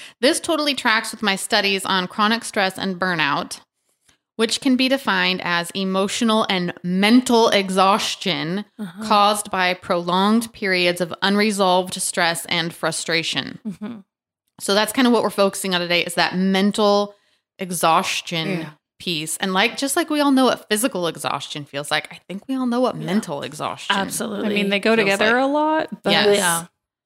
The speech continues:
Speaker 1: Yes.
Speaker 3: Yeah.
Speaker 1: But yeah, I, they do, because your body and your brain are connected. But I know that I've been able to, like, still work out and go on walks, but my brain is just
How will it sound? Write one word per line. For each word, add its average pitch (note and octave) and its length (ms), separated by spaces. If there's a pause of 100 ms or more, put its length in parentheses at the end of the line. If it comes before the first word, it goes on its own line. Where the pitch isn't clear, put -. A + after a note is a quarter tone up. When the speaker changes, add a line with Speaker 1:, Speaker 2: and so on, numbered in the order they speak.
(460)
Speaker 1:
Yes. E3+ 440
Speaker 3:
Yeah. D#3 80 (1400)
Speaker 1:
But B3 160
yeah, C4 180
I, B3+ 220
they A#3 280
do, D4+ 180
because A#3 240
your B3+ 100
body A#3+ 260
and B3 100
your A#3 80
brain G#3+ 220
are G3 100
connected. G3 440
But F#3 100
I F#3 100
know G#3 300
that A3+ 140
I've G#3+ 240
been G3+ 100
able F3 200
to, F3+ 60
like, D#3+ 320 (560)
still A#3 300
work A3 240
out C4 260
and G3 120
go G#3 120
on G3 180
walks, G#3+ 340
but E3+ 140
my F3+ 120
brain F3 360
is E3+ 120
just D#3 180